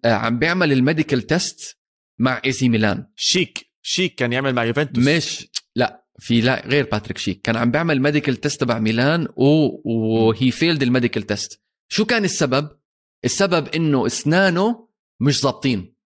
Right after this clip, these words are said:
Speaker 1: فهو استغرب، راح وجاب ال-، ال-، المحامي تبعه والقاضي وأبصر شو، مش القاضي، جاب المحامي وراحوا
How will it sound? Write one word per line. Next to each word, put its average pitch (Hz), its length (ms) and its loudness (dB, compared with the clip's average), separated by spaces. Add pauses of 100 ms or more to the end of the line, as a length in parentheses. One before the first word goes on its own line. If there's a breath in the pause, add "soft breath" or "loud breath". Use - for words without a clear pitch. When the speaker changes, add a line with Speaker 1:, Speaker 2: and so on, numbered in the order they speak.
(600)
Speaker 1:
فهو 202 240 2
استغرب، 220 600 -2
راح 160 280 0
وجاب 127 360 0
ال-، 117 220 0
ال-، 110 220 2
المحامي 110 680 -2
تبعه 147 300 0
والقاضي 127 440 0
وأبصر - 260 -2
شو، 117 160 -6
مش 101 200 -10
القاضي، 101 340 -4
جاب 117 260 -2
المحامي 131 520 -2
وراحوا 123 400 0